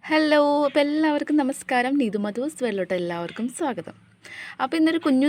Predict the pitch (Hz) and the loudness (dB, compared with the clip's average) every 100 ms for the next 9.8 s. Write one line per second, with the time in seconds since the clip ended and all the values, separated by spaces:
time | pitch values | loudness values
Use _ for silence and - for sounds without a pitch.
0 | 285 233 202 202 202 220 196 175 170 165 | 4 4 4 2 0 2 2 0 -2 -4
1 | 170 190 202 185 190 190 220 254 220 202 | -2 -4 -4 -8 -8 -8 -4 -2 -2 -2
2 | 208 208 214 226 - 208 - 208 220 240 | -4 -4 -6 -10 -10 -12 -6 -2 0 0
3 | 202 196 185 175 185 170 170 311 - - | -2 -2 -4 -4 -6 -6 -8 -10 -14 -20
4 | - - 262 262 262 302 370 - 202 185 | -18 -8 2 4 4 2 0 -4 -6 -6
5 | 196 202 - 202 180 220 214 180 175 190 | -4 -4 -2 2 2 2 -2 -2 -4 -4
6 | 165 160 160 165 208 214 226 - 247 254 | -6 -6 -8 -6 -4 -4 -6 -4 -4 0
7 | 269 170 175 185 196 214 165 170 220 247 | 0 0 0 0 0 0 -2 -4 -4 -6
8 | 262 277 226 214 254 262 226 226 247 180 | -2 0 2 0 0 0 0 0 0 -2
9 | 180 226 190 - 165 165 202 | -4 -4 -4 -6 -6 -6 -8